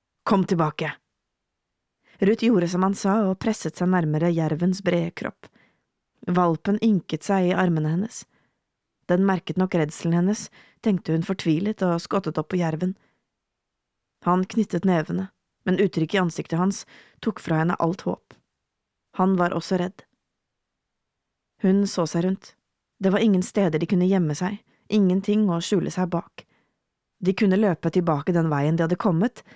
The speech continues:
men da ville Alfred skyte dem i ryggen. «Så du hadde mot til å lure meg,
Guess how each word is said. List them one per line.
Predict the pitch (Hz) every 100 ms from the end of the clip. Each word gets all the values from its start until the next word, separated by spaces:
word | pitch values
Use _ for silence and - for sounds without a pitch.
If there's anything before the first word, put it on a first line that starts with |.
| _ _ -
men | 175
da | 165
ville | 185 180
Alfred | 160 151 - 170 175
skyte | 196 156 -
dem | 151
i | 165
ryggen. | 151 160 220 - _ _ _ _ _ _ _ _ _ _ _ _ _ _ _ _ _ -
«Så | - 180
du | 165 156
hadde | 151 185
mot | 185 147 143 170 - -
til | 147 160
å |
lure | 180 196 247 175 - 135
meg, | 139